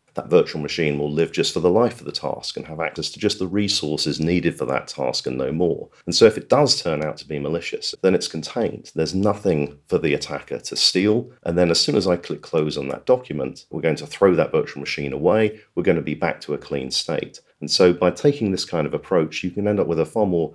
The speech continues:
robust approach to security that doesn't rely on being able to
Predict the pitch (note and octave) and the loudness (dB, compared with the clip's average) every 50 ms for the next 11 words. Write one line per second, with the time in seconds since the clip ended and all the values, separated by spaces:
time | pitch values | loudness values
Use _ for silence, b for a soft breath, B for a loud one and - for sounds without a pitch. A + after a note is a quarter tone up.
0 | b b F2+ F2+ - - A#2 A2 - - - - - - - - D#2+ - - - | b b -2 -2 0 4 4 2 4 2 0 -2 -4 -6 -2 0 0 0 0 -6
1 | - - - - - - E2+ D#2+ D#2 - D#2+ C#2+ B1 - - - F#2+ F#2 E2+ D2+ | -8 -10 -10 -10 -6 -2 -2 -2 -2 0 -4 -4 -4 -4 -4 -4 -2 -2 -2 -4
2 | D#2 E2+ E2+ F2+ F2+ F#2 F2+ E2+ D2+ C#2+ C#2+ C#2+ C#2 D2+ C#2+ D2 D2 C#2+ C#2+ C#2 | -2 0 4 4 4 4 4 2 2 0 -2 -2 -2 -2 0 0 0 -2 -2 -4
3 | - C#2+ C#2 C#2 C2+ C2 | -4 -2 -2 -2 -2 -4